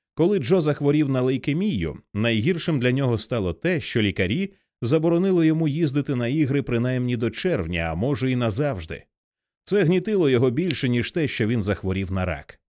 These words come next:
Коли Дейв прийшов до нього, малий розплакався через це. Дейв обійняв його і сказав:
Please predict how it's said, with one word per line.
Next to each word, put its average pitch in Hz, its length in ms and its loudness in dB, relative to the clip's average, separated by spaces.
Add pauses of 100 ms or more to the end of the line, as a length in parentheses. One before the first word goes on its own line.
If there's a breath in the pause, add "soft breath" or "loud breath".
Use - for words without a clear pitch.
(500)
Коли 117 240 4
Дейв 120 320 0
прийшов 120 420 2
до 101 120 2
нього, 110 380 0
малий 143 340 0
розплакався 139 720 -2
через 82 320 -4
це. - 260 -10 (460)
Дейв 113 360 0
обійняв 104 640 0
його 117 240 2
і 104 60 2
сказав: 90 600 -4